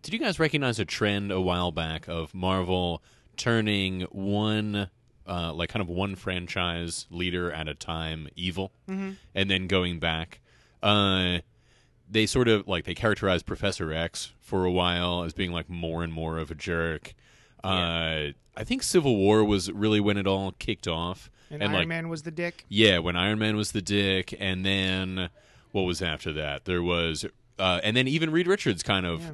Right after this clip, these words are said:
Speaker 1: he was painted more as,
Speaker 2: Mm-hmm.
Speaker 1: like, uh, this calculating, you
Speaker 2: Mm-hmm.
Speaker 1: know, kind of guy who is kind of a dick.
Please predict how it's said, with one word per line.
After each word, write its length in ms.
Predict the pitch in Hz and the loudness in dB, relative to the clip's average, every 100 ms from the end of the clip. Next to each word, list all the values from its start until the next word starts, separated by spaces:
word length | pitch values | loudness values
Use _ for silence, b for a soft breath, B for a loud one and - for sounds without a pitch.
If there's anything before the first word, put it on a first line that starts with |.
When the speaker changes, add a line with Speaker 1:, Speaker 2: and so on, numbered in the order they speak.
| 131 | -6
Speaker 1:
he 100 | 110 | -2
was 160 | 101 90 | 0 2
painted 360 | 113 98 98 | 0 2 -2
more 340 | 87 92 90 85 | 0 2 2 2
as, 240 | 85 76 | 0 -2
Speaker 2:
Mm-hmm. 80 | 78 | -2
Speaker 1:
like, 360 | 87 85 82 92 | 0 -2 -2 -2
uh, 220 | 85 80 | -2 -2
this 180 | 78 - | -6 -6
calculating, 960 | - 85 - 76 76 73 73 73 69 78 | -6 -6 -8 -8 -6 -6 -6 -8 -10 -8
you 120 | 90 | -4
Speaker 2:
Mm-hmm. 80 | 82 76 | -4 -6
Speaker 1:
know, 60 | |
kind 220 | - 82 | -4 -6
of 80 | 76 | -4
guy 380 | 90 78 73 73 | -4 -4 -4 -6
who 320 | 78 73 71 | -6 -8 -8
is 260 | 71 71 - - | -10 -10 -12 -10
kind 160 | 82 | -10
of 60 | 76 | -6
a 40 | |
dick. 300 | 78 104 - | -2 -2 -2